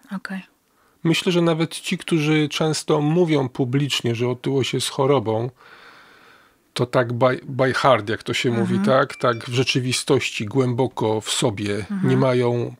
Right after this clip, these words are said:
Speaker 2: poczucia tego, że jest to choroba,
Speaker 1: Mhm.
Speaker 2: prawda? Bo się pojawia cały czas jednak ta myśl, „A, tam, jakby się ogarnął, to przecież poradziłby sobie”, prawda? Także, mm, myślę, że, myślę, że zdecydowanie mniej,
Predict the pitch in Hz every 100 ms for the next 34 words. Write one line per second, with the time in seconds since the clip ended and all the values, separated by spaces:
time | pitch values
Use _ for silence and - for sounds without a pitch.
0 | - 127 - 139 123 - 117 117 113 -
1 | - 123 113 117 113 101 95 113 - 101
2 | 113 101 92 98 90 90 113 110 110 139
3 | 170 - - - - - - _ 131 120
4 | 113 - 127 117 123 120 120 117 - 120
5 | 113 - 110 120 117 113 - 113 117 123
6 | - 135 143 131 - - 92 95 - _
7 | _ _ - 135 110 110 110 101 107 107
8 | 107 104 - 95 - 104 101 - - -
9 | - - - - - 127 98 90 92 98
10 | - 107 101 - 110 117 117 120 120 131
11 | 127 127 120 - - - 135 113 - 135
12 | - 151 135 127 120 110 - _ _ _
13 | _ _ - - 135 135 127 120 110 123
14 | 117 117 113 107 110 120